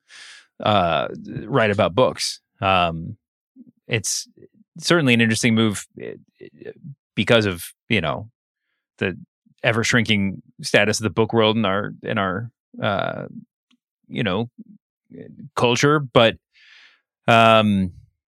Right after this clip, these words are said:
maybe that's, I, I mean, you could probably make some re-, relevant claims about the, the, you know, transformation of the movie world and, and, and why that would, you know, seem like a,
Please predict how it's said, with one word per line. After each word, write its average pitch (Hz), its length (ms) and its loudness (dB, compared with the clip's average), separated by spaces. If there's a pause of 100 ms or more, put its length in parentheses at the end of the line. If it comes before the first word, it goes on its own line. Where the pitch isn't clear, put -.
(240)
maybe 123 220 -2
that's, 147 300 -4
I, 76 520 -4
I 104 60 -2
mean, 113 160 0
you 104 60 -2
could 107 120 -6
probably 120 220 0
make 113 180 0
some 104 360 -4 (480)
re-, 113 280 2
relevant 131 600 2
claims 131 380 2
about 120 240 4
the, 113 340 2 (380)
the, 104 260 -2 (840)
you - 160 -2
know, 104 140 2
transformation 123 600 4
of 117 60 0
the 117 80 2
movie 123 260 2
world 76 360 0
and, 90 260 -10
and, 95 320 -6
and 104 140 -2
why 101 180 0
that 107 120 4
would, 95 200 -2 (200)
you 117 120 0
know, 92 240 -2
seem 113 220 -2
like 101 180 0
a, 82 240 -2